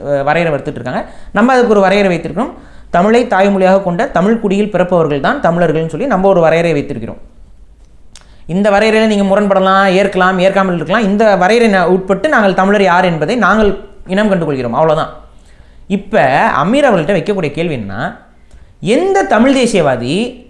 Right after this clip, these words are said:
"பிற மொழியாளர்கள் தமிழ்நாட்டில் இருக்கக்கூடாது, பிற மொழியாளர்களுடைய உரிமை எல்லாத்தையும் பறித்துவிட்டு வெளியே அனுப்புங்கள்" அப்படின்னு எந்த தமிழ் தேசியவாதி எந்த மேடையில் எந்த கூட்டத்தில் பேசினார்? தொடர்ச்சியாக ஏதோ பிற மொழியாளர்களுக்கு எதிராக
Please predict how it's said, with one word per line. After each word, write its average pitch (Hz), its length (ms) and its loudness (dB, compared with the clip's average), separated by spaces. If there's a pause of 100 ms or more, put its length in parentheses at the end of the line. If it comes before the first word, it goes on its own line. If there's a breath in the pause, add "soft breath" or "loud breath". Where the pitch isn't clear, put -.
(140)
"பிற 302 220 2
மொழியாளர்கள் 190 880 0
தமிழ்நாட்டில் 233 640 2
இருக்கக்கூடாது, 151 1040 0
பிற 320 180 0
மொழியாளர்களுடைய 220 640 2
உரிமை 247 380 2
எல்லாத்தையும் 220 280 2
பறித்துவிட்டு 220 640 0
வெளியே 226 240 2
அனுப்புங்கள்" 175 480 0
அப்படின்னு 175 380 -4 (320 loud breath)
எந்த 320 380 2
தமிழ் 240 300 2
தேசியவாதி 208 680 2
எந்த 262 360 2
மேடையில் 185 500 0
எந்த 226 320 0
கூட்டத்தில் 262 360 -2
பேசினார்? 208 440 -4 (1600)
தொடர்ச்சியாக 330 580 2
ஏதோ 302 160 4
பிற 269 220 2
மொழியாளர்களுக்கு 294 640 2
எதிராக 330 600 4